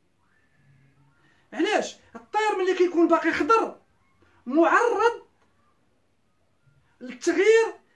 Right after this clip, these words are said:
داك الشيء اللي حفظ. تشد واحد انت اللي قلتي حفظ خمسة وربعين يوم، تشدو وتبيعو لواحد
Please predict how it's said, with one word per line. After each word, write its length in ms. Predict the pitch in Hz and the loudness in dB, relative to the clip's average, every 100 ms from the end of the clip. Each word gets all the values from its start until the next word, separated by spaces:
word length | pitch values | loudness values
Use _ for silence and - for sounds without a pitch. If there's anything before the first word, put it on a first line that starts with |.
| - | -18
داك 220 | 233 381 | -4 -2
الشيء 260 | - 440 453 | 0 0 2
اللي 120 | - | -2
حفظ. 220 | - - _ _ _ _ _ _ _ _ _ _ _ _ | -6 -18 _ _ _ _ _ _ _ _ _ _ _ _
تشد 260 | - 359 294 | -10 -10 2
واحد 340 | 403 440 320 | 4 4 2
انت 200 | 302 302 339 | -2 0 0
اللي 180 | 311 | -2
قلتي 240 | 302 285 302 | -4 -6 -8
حفظ 260 | - 320 | -6 -8
خمسة 340 | - 269 285 370 | -8 -10 -4 -4
وربعين 320 | 302 233 240 | -4 -6 -8
يوم، 300 | 226 190 - _ _ _ _ _ _ _ _ _ _ _ _ _ _ _ - _ _ - | -10 -14 -18 _ _ _ _ _ _ _ _ _ _ _ _ _ _ _ -20 _ _ -16
تشدو 580 | - 214 190 440 427 - _ _ _ _ _ _ _ _ _ _ _ _ _ _ _ _ _ _ _ _ _ _ _ _ _ _ _ _ _ _ _ | -14 -8 2 2 2 -12 _ _ _ _ _ _ _ _ _ _ _ _ _ _ _ _ _ _ _ _ _ _ _ _ _ _ _ _ _ _ _
وتبيعو 540 | 254 254 233 330 294 | -16 -6 0 0 0
لواحد 440 | 285 311 415 381 | -2 2 2 2